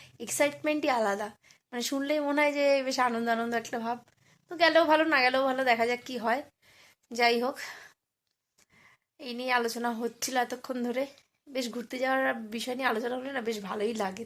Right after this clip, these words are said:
তখন বেশ এনার্জি পাওয়া যায়। তার মধ্যে এখন ঘরটা ঝাড় দিতে গেছি, আর তোমাদের দাদা ওখানে ধূপকাঠি ধরেছে, আমি দেখিনি, আর হাতটা ছ্যাঁকা লেগে কতটা পুড়ে গেছে, জ্বলে যাচ্ছে হাতটা পুরো,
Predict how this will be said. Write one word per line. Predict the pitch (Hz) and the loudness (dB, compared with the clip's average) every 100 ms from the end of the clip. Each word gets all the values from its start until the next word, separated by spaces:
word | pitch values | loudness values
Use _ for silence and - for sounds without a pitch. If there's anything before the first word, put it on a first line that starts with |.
| 226 | -6
তখন | 226 240 | -4 -2
বেশ | 269 262 - 214 | -2 -4 -4 -2
এনার্জি | 214 214 214 220 | 0 0 -2 2
পাওয়া | 190 165 180 | 2 2 -2
যায়। | 208 - _ - - - - - _ _ _ - - - 320 302 214 - _ _ _ _ _ _ _ - | -6 -8 _ -20 -20 -20 -20 -20 _ _ _ -6 0 2 4 4 2 -10 _ _ _ _ _ _ _ -4
তার | 226 | -2
মধ্যে | 233 240 233 | 0 2 2
এখন | 254 254 262 | 2 -6 -4
ঘরটা | 233 233 | -2 0
ঝাড় | 226 208 | 2 2
দিতে | 208 220 240 | 0 -2 0
গেছি, | 233 302 330 - _ _ _ _ | 0 -2 -6 -10 _ _ _ _
আর | - 208 | 0 0
তোমাদের | 233 240 247 | 0 0 4
দাদা | 233 240 | 4 4
ওখানে | 240 247 | 0 -4
ধূপকাঠি | 226 226 240 247 | -4 -2 0 2
ধরেছে, | 233 233 | 0 0
আমি | 233 220 | -2 -2
দেখিনি, | 220 254 247 | -2 -6 -6
আর | 220 | -4
হাতটা | 208 - 233 | -4 -4 -6
ছ্যাঁকা | 233 226 | -4 -2
লেগে | 233 233 | -2 -2
কতটা | 220 226 214 | -4 -6 -8
পুড়ে | 214 196 | -8 -6
গেছে, | 196 196 233 220 _ _ _ _ _ _ _ _ _ _ _ _ - - 240 | -6 -8 -10 -16 _ _ _ _ _ _ _ _ _ _ _ _ -20 -16 -12
জ্বলে | 220 214 | -8 -6
যাচ্ছে | 220 220 - | -8 -6 -8
হাতটা | 202 202 - | -8 -12 -14
পুরো, | 254 | -12